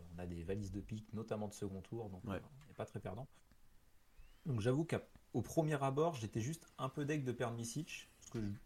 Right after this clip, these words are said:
Speaker 1: il était de mieux en mieux dans l'équipe, c'est un joueur que j'aime bien, et je me disais en play-off, pourquoi pas, euh, le voir rentrer, euh, pas forcément à tous les matchs, mais, euh, le voir avoir un petit rôle.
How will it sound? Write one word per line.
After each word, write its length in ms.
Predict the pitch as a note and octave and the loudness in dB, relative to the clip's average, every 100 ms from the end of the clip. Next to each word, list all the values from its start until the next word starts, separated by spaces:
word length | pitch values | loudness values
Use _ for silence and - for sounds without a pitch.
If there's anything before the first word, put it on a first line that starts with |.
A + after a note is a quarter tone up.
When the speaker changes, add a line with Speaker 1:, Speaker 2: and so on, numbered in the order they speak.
| - - - - - | -18 -20 -20 -20 -6
Speaker 1:
il 140 | B2 A#2 | 0 2
était 180 | B2 C3 | 2 2
de 60 | |
mieux 220 | C3+ C3+ | 2 2
en 60 | C#3 | 2
mieux 140 | C#3 | 2
dans 100 | C3 | 2
l'équipe, 380 | C3 B2+ D3 E3 | 2 2 0 0
c'est 100 | - | 0
un 60 | A2+ | 0
joueur 140 | A2+ | 2
que 60 | G#2 | 2
j'aime 140 | A2 | 2
bien, 320 | A2+ B2+ C#3 | 2 2 2
et 380 | B2 G2+ G2 G2 | 2 4 4 2
je 80 | F#2 | 0
me 60 | G2+ | 0
disais 280 | G2+ A2 B2+ | 2 2 2
en 120 | A2 | 2
play-off, 500 | G2 G2 G2+ A2+ - | 0 4 4 4 0
pourquoi 340 | - - G2 | -6 -2 0
pas, 300 | G2+ G#2 A2 | 2 2 2
euh, 320 | F#2+ F#2 F2+ F2+ - - | 2 0 -2 -6 -10 -6
le 60 | G2+ | -2
voir 300 | F#2+ G2 E2+ | 2 2 4
rentrer, 520 | F#2+ F#2+ - G#2+ A2 | 0 0 0 2 2
euh, 100 | F2+ F2 | 0 0
pas 100 | G2 | -2
forcément 400 | - - G#2+ G#2 | -2 -2 -2 0
à 40 | G2+ | -2
tous 140 | A2 | -2
les 80 | A2 | 0
matchs, 340 | B2+ C#3 - | 0 -2 -6
mais, 140 | G2+ F#2+ | -4 -4
euh, 180 | F#2 F#2 - - - - - | -4 -6 -12 -20 -20 -16 -4
le 80 | G2 | 0
voir 380 | G#2+ G#2+ F#2+ - | 4 4 4 2
avoir 300 | G2+ A2+ A2+ | 2 0 0
un 80 | |
petit 180 | G#2 - | -2 0
rôle. 260 | G2 A#2+ | 2 0